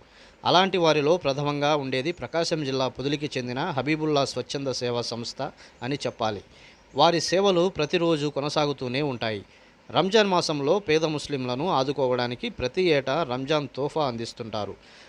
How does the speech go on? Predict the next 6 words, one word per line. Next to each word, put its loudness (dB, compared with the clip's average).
ఆదివారం 6
స్థానిక 0
విశ్వనాథపురం -4
రాజు 0
హాస్పిటల్ -4
వీధిలో -2